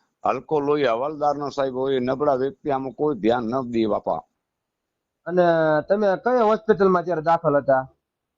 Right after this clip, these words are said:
Speaker 1: એ હું આપણે સિવિલમાં, રાજકોટ સિવિલમાં હતો. ચો-,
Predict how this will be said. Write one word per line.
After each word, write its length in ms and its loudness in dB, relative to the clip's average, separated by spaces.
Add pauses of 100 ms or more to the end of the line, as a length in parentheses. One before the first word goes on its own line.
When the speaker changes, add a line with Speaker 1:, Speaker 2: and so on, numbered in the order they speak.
(480)
Speaker 1:
એ 420 4
હું 460 2
આપણે 200 -6
સિવિલમાં, 520 -2
રાજકોટ 340 -2
સિવિલમાં 500 0
હતો. 340 -2
ચો-, 340 -4